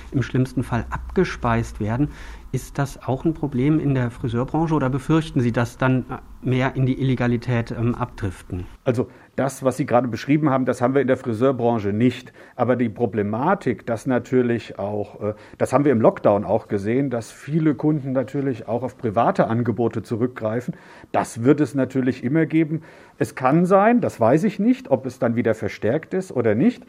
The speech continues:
Speaker 2: Ich glaube aber weniger, weil die Kunden auch in der Zeit jetzt der Corona-Pandemie unsere Dienstleistung wertgeschätzt haben und auch mehr wissen,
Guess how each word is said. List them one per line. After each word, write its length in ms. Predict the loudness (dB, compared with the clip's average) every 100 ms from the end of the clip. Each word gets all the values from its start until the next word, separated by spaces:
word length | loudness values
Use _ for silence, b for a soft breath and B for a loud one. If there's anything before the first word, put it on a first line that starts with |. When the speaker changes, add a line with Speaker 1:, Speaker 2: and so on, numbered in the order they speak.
| B B B
Speaker 2:
Ich 180 | -2 0
glaube 380 | 4 6 6 4
aber 240 | 2 2
weniger, 420 | 2 2 2 0
weil 240 | 0 0 0
die 120 | -2
Kunden 340 | 0 -2 -2
auch 180 | -2 -2
in 140 | -2 -2
der 180 | -2
Zeit 380 | -2 -2 0 -2
jetzt 180 | -4 -6
der 80 | -6
Corona-Pandemie 920 | -4 -2 0 0 -2 -2 -2 -4 -4 B B B
unsere 580 | 4 4 2 2 2 2
Dienstleistung 840 | 0 0 -2 -2 -2 -2 -2 0
wertgeschätzt 680 | 0 -2 -8 -8 -8 -8 -4
haben 340 | -2 -2 -4
und 200 | -4 -4
auch 140 | -6 -10 -14 -18 -16 -14 -4
mehr 500 | 2 4 4 4 4
wissen, 460 | 2 2 -2 -2